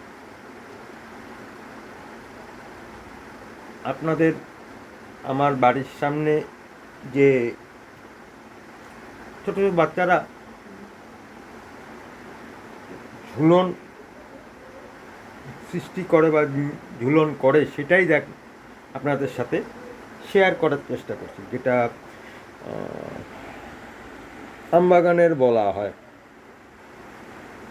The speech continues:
তো যদি এইটাই আমি অনুরোধ করব যে পুরো ভিডিওটা দেখতে, আর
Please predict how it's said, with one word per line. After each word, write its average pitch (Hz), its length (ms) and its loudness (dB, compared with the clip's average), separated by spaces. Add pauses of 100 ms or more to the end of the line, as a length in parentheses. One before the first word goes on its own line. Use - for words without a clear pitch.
(500)
তো 110 280 0 (2500)
যদি 180 360 2 (2750)
এইটাই 202 440 6
আমি 214 140 2
অনুরোধ 208 480 4
করব 220 320 -4
যে 190 400 -2 (540)
পুরো 185 220 2
ভিডিওটা 170 500 4
দেখতে, 113 440 -2 (1700)
আর 123 360 6